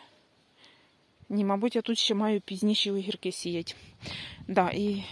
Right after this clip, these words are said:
да. Тут посадила кабаки, не кабаки, а стільки цього року падалишньої картошки, бачите?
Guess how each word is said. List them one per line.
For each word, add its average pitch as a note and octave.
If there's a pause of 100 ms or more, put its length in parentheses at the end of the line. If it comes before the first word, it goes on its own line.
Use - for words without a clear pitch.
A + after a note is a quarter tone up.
(1400)
да. F#3 (1800)
Тут - (240)
посадила G#3+
кабаки, G#3 (240)
не A3
кабаки, A3 (440)
а G3 (2000)
стільки -
цього B3
року A#3
падалишньої G#3+
картошки, B3
бачите? A#3